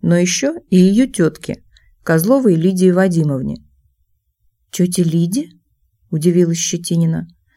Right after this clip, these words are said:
Диана очень любила тётку и старалась ей подражать во всём. Она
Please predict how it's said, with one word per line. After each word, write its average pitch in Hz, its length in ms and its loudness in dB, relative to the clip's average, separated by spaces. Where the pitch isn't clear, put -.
Диана 226 460 4
очень 254 280 2
любила 262 440 2
тётку 202 400 -4
и 180 60 2
старалась 214 520 -2
ей 208 140 -2
подражать 190 580 -2
во 196 120 -6
всём. 180 420 -8
Она 202 360 4